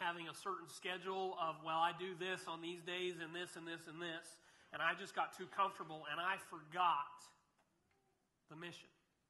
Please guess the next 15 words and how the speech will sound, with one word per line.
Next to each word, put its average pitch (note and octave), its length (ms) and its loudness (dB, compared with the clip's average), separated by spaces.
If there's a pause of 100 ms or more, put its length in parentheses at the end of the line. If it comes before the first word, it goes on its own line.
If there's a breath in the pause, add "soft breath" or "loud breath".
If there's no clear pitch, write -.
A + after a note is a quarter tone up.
(640)
I - 160 2
preached A#3 400 -2
about F#3 240 6
it F3 80 0
every F3+ 240 0
Sunday, F3 400 -4
but D3+ 160 -2
I D3+ 80 0
had D3+ 240 -6
forgotten D3+ 480 -4
it. - 100 -20 (760 soft breath)
Because F3 240 -6
for F3+ 160 -8
me, G3 240 -2
as, F3+ 160 -4